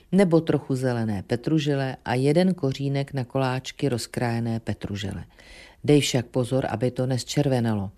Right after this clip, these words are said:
Když je všecko dost měkké, přendej maso na jiný kastrolek, na šťávu, nalej trochu polívky, zapraší bílou jížkou a nech ji povařit,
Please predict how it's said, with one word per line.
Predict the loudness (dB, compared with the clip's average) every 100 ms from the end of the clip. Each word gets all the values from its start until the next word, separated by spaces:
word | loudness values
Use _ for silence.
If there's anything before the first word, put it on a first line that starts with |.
| _
Když | -2 2 2 0
je |
všecko | -2 -2 -4 -4 -6
dost | -6 -8 -8
měkké, | -6 -6 -2 -2 0 -2 -8 -20 -20 -16
přendej | 0 4 6 4
maso | 0 -2 -2
na | -2 0
jiný | 2 0 0
kastrolek, | -2 -2 -2 0 2 0 -2 -6
na | -6
šťávu, | -4 -2 0 0 0 -4 -6 -4
nalej | 0 2 2
trochu | -2 -4 -6 -10
polívky, | -2 0 2 -2 -6 -6 -6 -4
zapraší | -2 0 0 -2 -4 -4
bílou | -4 0 0 0
jížkou | 0 0 0 -2 2 4 4 0 -6
a | -2
nech | 2 2 0
ji | -6
povařit, | -6 -4 -2 0 0 -2